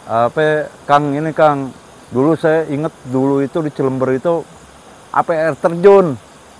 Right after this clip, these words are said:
Yang saya inget tuh camping, air terjun gitu. Ternyata Masya Allah udah hampir lebih, mungkin lebih dari sepuluh tahun.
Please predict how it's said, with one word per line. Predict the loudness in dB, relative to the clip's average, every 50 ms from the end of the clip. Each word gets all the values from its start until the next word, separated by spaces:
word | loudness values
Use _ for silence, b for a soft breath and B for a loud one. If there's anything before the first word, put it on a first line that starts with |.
| -20 -20 -20 -12 -8
Yang | -8 -4
saya | -2 -2 -2 -2
inget | -2 -4 -4 -2
tuh | 0 2 4 4 2 0 -2
camping, | -6 -8 -6 -8 -6 -2 0 4 4 4 4 2 2 -2
air | -4 -6 -6 -6
terjun | -6 -6 -6 -2 2 4 6 6 6 4 2 0 -4 -6 -8 -14 -20 -20 -20 -20 -20 -20 -20 -12 -10
gitu. | -8 -8 -6 -4 -2 -2 -2 -4
Ternyata | -6 -8 -6 -6 -4 -2 0 -2 -2 -2 -4 -8
Masya | -8 -8 -8 -6 -4 -4
Allah | -2 -2 0 0 0 0 -2 -4 -8 -14 -20 -20 -20 -20 -20 -20 -20 -20 -20 -14 -10
udah | -8 -4 -2 -2 0 0 2 2 2 2 0 0
hampir | -2 -4 -2 0 0 2 2 0 0
lebih, | -2 -4 -4 -6 -6 -4 -2 -2 -2 -2 -2 -4
mungkin | -6 -4 -4 -4 -2 -2
lebih | -2 -4 -4 -2 -2
dari | -2 -4 -4
sepuluh | -6 -10 -10 -10 -6 -2
tahun. | 0 2 2 2 2 0 -2 -4 -8